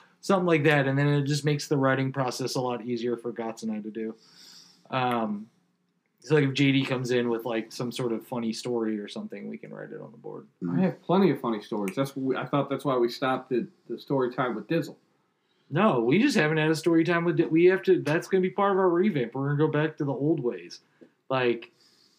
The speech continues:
Speaker 1: like, old ways as in, like, we're gonna have bomb ass content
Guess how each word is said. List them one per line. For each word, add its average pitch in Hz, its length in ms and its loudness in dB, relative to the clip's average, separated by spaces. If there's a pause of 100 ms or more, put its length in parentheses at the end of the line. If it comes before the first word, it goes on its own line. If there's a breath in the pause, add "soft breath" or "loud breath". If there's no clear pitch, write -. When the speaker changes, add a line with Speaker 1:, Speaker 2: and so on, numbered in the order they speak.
(240)
Speaker 1:
like, 175 100 6
old 185 220 6
ways 156 240 6
as 147 180 4
in, 143 140 0
like, 120 180 0
we're 147 140 0
gonna 147 140 4
have 117 160 -2
bomb 123 260 0
ass 104 180 -6
content 107 420 -8